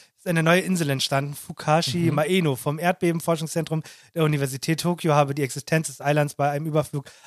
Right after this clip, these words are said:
Speaker 1: am dreißigsten, dreißigsten Oktober bestätigen könne, können. Und also man weiß noch nicht, wem sie gehört. Das, das wird auch noch nicht ganz klar in dem Artikel. Aber was ich mich gefragt habe, und das habe ich dann mal direkt gegoogelt,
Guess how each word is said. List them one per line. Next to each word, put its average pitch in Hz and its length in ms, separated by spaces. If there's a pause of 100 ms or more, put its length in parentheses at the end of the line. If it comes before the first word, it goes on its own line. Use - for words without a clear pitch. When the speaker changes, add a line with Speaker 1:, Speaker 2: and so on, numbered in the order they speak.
Speaker 1:
am 147 80
dreißigsten, 151 1080
dreißigsten 170 600
Oktober 143 320
bestätigen 127 400
könne, 110 280 (460)
können. 113 260 (280)
Und 151 380
also 143 180
man 151 140
weiß 165 180
noch 190 80
nicht, - 140
wem 151 100
sie 131 100
gehört. 139 360 (320)
Das, - 220
das - 320
wird 165 260
auch 143 100
noch 151 80
nicht 143 160
ganz 135 200
klar 156 220
in 202 100
dem 185 120
Artikel. 185 480 (840)
Aber 190 320 (440)
was 170 160
ich 254 140
mich - 160
gefragt - 580
habe, 113 400
und 151 120
das - 120
habe 226 120
ich - 80
dann 175 160
mal 170 120
direkt 156 260
gegoogelt, 160 520